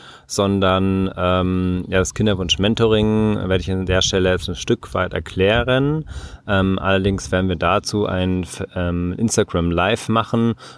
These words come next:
und dann das, äh, Mentoring-Programm noch mal genauer vorstellen. Und, ähm,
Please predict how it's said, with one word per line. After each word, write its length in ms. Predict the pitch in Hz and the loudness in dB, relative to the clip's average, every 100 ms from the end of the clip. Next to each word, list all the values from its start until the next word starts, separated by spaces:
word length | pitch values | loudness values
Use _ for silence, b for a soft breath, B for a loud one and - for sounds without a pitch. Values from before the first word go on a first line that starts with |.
| - | -6
und 180 | 95 95 | 0 2
dann 140 | 92 | 2
das, 340 | 90 87 - 90 | 0 0 -2 0
äh, 540 | 87 87 85 92 87 | 0 0 -4 -6 -4
Mentoring-Programm 1000 | 90 98 104 95 92 90 95 - 90 92 | 0 2 2 2 2 0 -4 -4 -2 -2
noch 120 | 85 | 0
mal 180 | 90 85 | 0 0
genauer 340 | 82 85 107 | 0 2 0
vorstellen. 680 | - 117 104 - 101 104 104 B B B B | 0 -2 0 0 2 2 0 B B B B
Und, 500 | - 90 90 85 - 92 | -2 0 2 -2 -2 0
ähm, 580 | 90 90 87 87 85 | 2 2 2 0 0